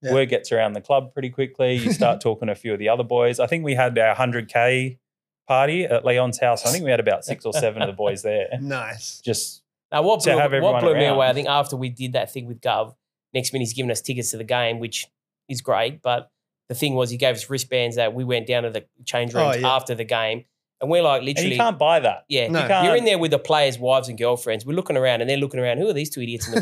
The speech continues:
Speaker 3: corner?"
Speaker 1: <laughs>
Speaker 3: You know, and, um, that was probably one of the, yeah, that was
Speaker 2: And
Speaker 3: pretty,
Speaker 2: I'm not
Speaker 3: pretty
Speaker 2: like a,
Speaker 3: memorable.
Speaker 2: or I wasn't then. I'm not a mad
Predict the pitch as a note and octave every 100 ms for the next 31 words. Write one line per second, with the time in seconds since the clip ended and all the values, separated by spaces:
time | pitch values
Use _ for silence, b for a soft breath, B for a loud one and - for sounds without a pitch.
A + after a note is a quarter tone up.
0 | - - A2+ - b b _ _ C3 B2+
1 | C3 B2+ B2 B2+ B2+ B2 A#2 C3 D3+ C#3+
2 | B2+ - C3 B2 A#2+ A#2+ A2 F#2 G2+ G2+
3 | A#2 A2+ G#2 D#3 F3 E3+ D#3 C3 A#2 C3
4 | A2+ G#2+ A2+ A#2 - A#2+ A#2+ B2 C#3 C#3
5 | A#2+ A2+ A#2 G#2+ C3+ C#3+ A2 G#2+ G#2+ G#2